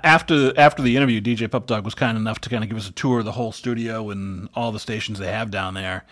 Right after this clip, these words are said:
Um, do you have any takeaways of seeing how the, the, the business operates of having,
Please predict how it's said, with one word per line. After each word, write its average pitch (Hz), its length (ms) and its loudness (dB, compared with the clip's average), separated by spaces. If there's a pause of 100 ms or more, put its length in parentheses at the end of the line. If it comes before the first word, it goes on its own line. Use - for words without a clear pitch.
(420)
Um, 90 540 -6 (720)
do 143 100 -2
you 151 40 4
have 156 60 4
any 165 120 2
takeaways 139 380 2
of 107 80 -4
seeing 120 300 0
how 120 220 0
the, 110 140 -4 (180)
the, 98 360 -6 (140)
the 107 80 -6
business 135 520 2
operates 101 540 -8
of 101 100 -14
having, 104 560 -8